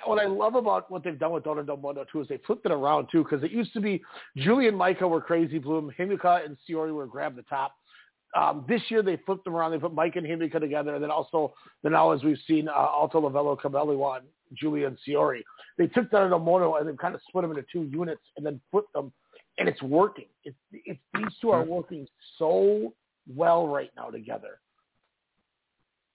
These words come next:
Speaker 1: I
Speaker 2: Like
Speaker 1: just,
Speaker 2: glue.
Speaker 1: they might, <laughs> they might be my tag team of the year. And, and it was cool, you know, uh, Koguma, she, she used to wrestle in Stardom. She started in Stardom twenty thirteen when she was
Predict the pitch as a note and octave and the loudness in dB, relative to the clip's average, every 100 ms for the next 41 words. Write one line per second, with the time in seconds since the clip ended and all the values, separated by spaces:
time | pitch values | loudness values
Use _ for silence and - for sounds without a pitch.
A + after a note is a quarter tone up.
0 | _ - C3 A2 - B2+ D#3+ F3+ G#3+ C4 | _ 0 2 2 2 2 4 4 2 0
1 | - _ _ _ - D#3 - B3 A3 G3 | -4 _ _ _ -8 -8 -6 -6 -2 -4
2 | G#3+ G3+ F#3+ C#3+ C#3+ C#3 C3+ D3+ C#3 D3 | -4 -6 -8 -6 -6 -6 -6 -8 -8 -6
3 | A3+ G#2 - - - - _ - G#3+ G3+ | -6 -6 -10 -20 -20 -20 _ -4 0 0
4 | G3 A3 G3+ F#3 F3+ - A3+ A3 - C4+ | -2 -2 0 0 -6 -2 2 2 4 4
5 | G4+ C4+ A3 F#3+ F3+ D3+ - F3 D#3 C#3+ | 4 2 2 2 2 -2 -2 0 2 0
6 | D#3 - G#3+ C4+ C4+ C#3+ A#2+ - _ _ | -4 -2 2 2 0 -6 -8 -14 _ _
7 | _ - - G#3+ C4 C#4 - - A#3+ D#4 | _ -16 -8 -4 -4 -4 -12 -8 -4 -4
8 | F#3 A3 G#3 F3+ G3+ E3+ - - E3+ F#3+ | -4 -2 -2 -2 -6 -6 -4 2 4 2
9 | C#3+ C#3 - F#3 C#4 F#3 C3 E3+ F#3 D#3 | -2 -8 0 2 0 -4 -2 0 0 0
10 | E3 E3 D3+ E3 - E3 D#3 C3 | -4 -4 -2 -4 -4 -6 -6 -8